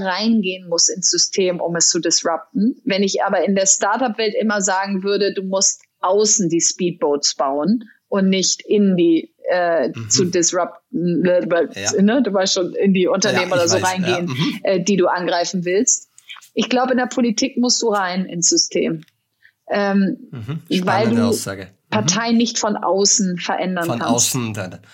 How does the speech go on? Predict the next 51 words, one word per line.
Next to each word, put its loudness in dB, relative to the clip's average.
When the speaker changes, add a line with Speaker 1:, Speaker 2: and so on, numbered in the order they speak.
Speaker 2:
Oder 2
halt 2
wirklich 2
selber 2
durchstarten, 0
ne? 0
Äh, -8
unser, -2
äh, -4
kennen 0
wir 2
alle 2
Speaker 1:
Genau. 0
Speaker 2:
gut, -6
denn -6
der 0
Tarek 0
hat 2
sich 2
ja 0
das 2
auch 0
auf -2
die -2
Fahnen 0
geheftet. 0
Schauen 2
wir 2
mal, -2
was -2
passiert, 2
die, -2
die 2
in 2
seiner 2
zweiten 0
Reise 0
oder 2
Speaker 1:
Genau. 4
Speaker 2:
vielleicht 2
auch -2
noch 0
von -2
euch, -2
von -2
uns, 2
von -2
wo 0
auch -2
immer, -6
ja. -8